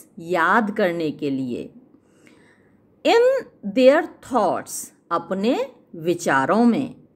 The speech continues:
अपनी दुआओं में। Such of their acquaintance, अपने उन परिचितों को, who have gone before them,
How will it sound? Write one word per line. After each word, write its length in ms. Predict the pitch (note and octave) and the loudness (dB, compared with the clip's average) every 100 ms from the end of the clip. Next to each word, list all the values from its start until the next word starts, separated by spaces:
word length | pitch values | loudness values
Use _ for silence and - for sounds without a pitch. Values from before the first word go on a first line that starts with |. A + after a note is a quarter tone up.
| _ _ _ _ - | _ _ _ _ -10
अपनी 640 | E3+ - G3+ C#4+ B4 C5 - | -10 -4 0 0 0 -6 -16
दुआओं 560 | D3 D#3+ D3+ B2+ F3 B3 | -6 -2 -2 -2 0 2
में। 380 | B3 D#3 - - _ _ _ _ _ _ _ _ _ _ _ _ _ _ _ _ - - - - _ _ - | 2 0 -6 -14 _ _ _ _ _ _ _ _ _ _ _ _ _ _ _ _ -20 -12 -12 -12 _ _ -14
Such 520 | - - F4+ A4+ - - | -6 4 4 4 -4 -2
of 300 | C4 D4 F4+ - | 2 2 0 -4
their 440 | G3+ A#3 A#3 C#4+ C4 F#3+ | -4 2 2 2 -2 -4
acquaintance, 880 | E3+ - F3+ E3 C#3+ D3+ A2 A2+ - - _ _ | -4 -4 -4 -4 -4 -6 -10 -12 -16 -20 _ _
अपने 640 | F#3 G3 A3 A3 B3+ F#4+ B4 - - | -4 0 2 4 4 2 -4 -10 -8
उन 280 | D#4+ A4+ G#4+ | -2 0 0
परिचितों 720 | B3+ F#3 F3 E3+ - D#3 C#3 | 0 0 -2 -6 -6 -6 -6
को, 320 | C#3 A3 F4+ A#4+ C#5 - _ _ _ _ _ _ _ - | -2 2 4 2 -2 -10 _ _ _ _ _ _ _ 0
who 340 | F#4+ A#4 A#4 C4 | 6 6 4 -2
have 300 | G#3 G#3 C4+ G#3 G3 | 0 0 -2 -6 -6
gone 500 | F#3+ F#3+ A#3 C#4 G3+ | -4 -2 0 0 0
before 520 | E3+ - F#3+ G3+ G#3 | -4 -4 -2 0 0
them, 360 | C#3 D3+ A2+ | -2 -6 -6